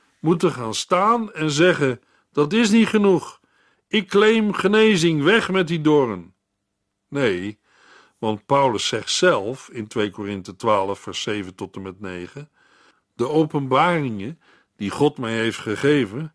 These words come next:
zijn werkelijk buitengewoon. Maar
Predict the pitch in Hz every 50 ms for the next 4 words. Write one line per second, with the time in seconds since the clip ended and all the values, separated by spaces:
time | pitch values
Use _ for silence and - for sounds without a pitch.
0 | _ _ _ - - - 113 117 117 113 117 151 175 175 175 165 - 135 127 117
1 | 113 104 110 131 151 170 165 151 156 135 - 131 117 107 98 90 82 76 73 _
2 | _ _ _ _ _ _ _ - 123 139 151 139 123 123 139 135